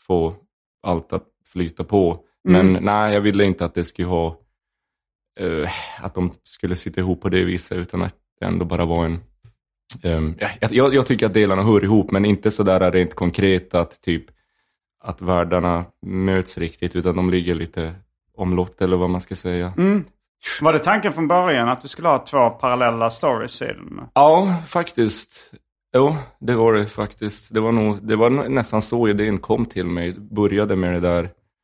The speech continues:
Speaker 1: mordprylen i
Speaker 2: Är det inspirerat av något verkligt mord?
Speaker 1: Ja, lite grann. Jag, ja,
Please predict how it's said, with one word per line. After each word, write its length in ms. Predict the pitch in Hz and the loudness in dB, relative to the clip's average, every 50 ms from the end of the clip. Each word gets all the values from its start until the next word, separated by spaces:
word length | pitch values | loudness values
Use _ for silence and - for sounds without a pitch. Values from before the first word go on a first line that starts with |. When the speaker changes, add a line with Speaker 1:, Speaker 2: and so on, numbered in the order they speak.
| _ _ _ _ _ - 98 | _ _ _ _ _ -4 -2
Speaker 1:
mordprylen 920 | 92 90 87 87 - _ _ - - 95 92 95 87 85 87 85 85 85 | 0 0 0 -2 -6 _ _ -8 -4 -2 -2 -2 -2 -2 -2 -2 -2 -4
i 200 | - 92 90 87 85 | -4 -4 -2 0 0
Speaker 2:
Är 60 | 160 | 0
det 80 | 139 147 | 2 2
inspirerat 540 | 143 143 - 160 156 156 139 131 131 - | 0 0 0 0 2 4 4 4 2 2
av 80 | 147 135 | 0 0
något 160 | 135 135 135 | 0 2 2
verkligt 440 | 143 151 160 - - - 127 123 - | 2 2 2 0 -2 -10 -10 -10 -6
mord? 320 | 170 165 151 131 113 92 - _ _ _ _ _ _ _ _ _ _ _ _ _ _ - - - - 113 - | -4 -2 -2 -2 -4 -6 -12 _ _ _ _ _ _ _ _ _ _ _ _ _ _ -18 -18 -14 -14 -14 -14
Speaker 1:
Ja, 480 | - 85 85 85 85 87 90 92 95 | -12 -8 -4 -2 2 4 4 6 6
lite 280 | 98 101 110 107 - 110 | 6 4 2 2 2 0
grann. 420 | 92 104 104 117 123 117 104 98 | 2 2 2 2 4 2 2 2
Jag, 280 | 98 95 98 98 101 101 - - - - - - - - _ _ - - - | 2 2 2 0 0 -2 -8 -14 -18 -18 -20 -20 -20 -20 _ _ -20 -12 -4
ja, 460 | - 80 107 107 104 104 107 110 113 | 2 4 4 6 6 4 2 0 -2